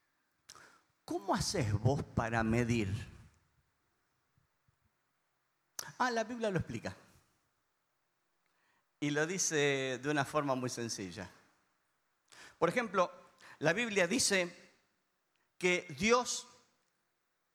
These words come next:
¿de qué forma muestra cómo nos ama? La Biblia lo dice, y vos te lo acordás de memoria. Romanos cinco,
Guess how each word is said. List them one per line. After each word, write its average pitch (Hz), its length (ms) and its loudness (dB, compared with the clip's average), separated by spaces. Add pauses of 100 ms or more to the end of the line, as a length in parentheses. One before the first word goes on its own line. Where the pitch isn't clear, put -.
(380)
¿de 160 240 -4
qué 233 140 -2
forma 214 440 2
muestra 175 480 0
cómo 151 240 0
nos 139 220 -4
ama? 107 300 -2 (720)
La 117 160 -2
Biblia 185 240 0
lo 160 100 2
dice, 190 320 -2 (160)
y 120 80 -8
vos 131 160 -4
te 156 80 -4
lo 135 80 0
acordás 135 300 0
de 147 60 2
memoria. 156 400 0 (1000)
Romanos 170 640 0 (1700)
cinco, 185 960 0